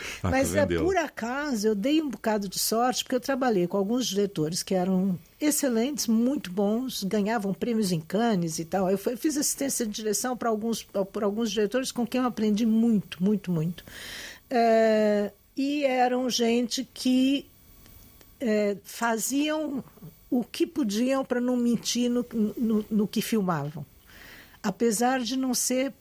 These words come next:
Speaker 2: às vezes, possível. Porque quando você vai filmar, por exemplo, um, um, fazer um filme de, de sorvete, não, de, de gelado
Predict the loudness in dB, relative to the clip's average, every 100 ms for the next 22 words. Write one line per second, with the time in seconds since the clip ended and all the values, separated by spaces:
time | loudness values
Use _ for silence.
0 | -6 -2 0 0 -2 -2 -4 -4 -2 -4
1 | -6 -8 -12 -18 -20 -18 -8 -4 -4 -2
2 | 0 0 -2 0 2 0 0 -4 -4 -2
3 | 0 2 0 0 0 2 2 -2 -4 -6
4 | -6 -2 2 2 2 -2 -6 -12 -18 -8
5 | -4 -4 -6 -10 -6 0 0 0 0 0
6 | 0 -2 -2 -4 -8 -16 -14 -8 -4 -2
7 | -2 0 0 0 -6 -10 -4 -2 -2 -4
8 | -6 -4 -2 0 0 0 -2